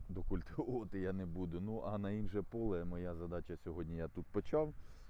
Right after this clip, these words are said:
Те, що залишалось, е, тут мені не дадуть докультивувати. А... Перегнати, коротше, зібрати культиватор і перегнати на останнє поле, а там вже буде,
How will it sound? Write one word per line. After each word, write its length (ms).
Те, 100
що 180
залишалось, 680
е, 280
тут 180
мені 320
не 160
дадуть 480
докультивувати. 1080
А... 460
Перегнати, 520
коротше, 540
зібрати 380
культиватор 540
і 120
перегнати 640
на 260
останнє 480
поле, 440
а 40
там 220
вже 260
буде, 280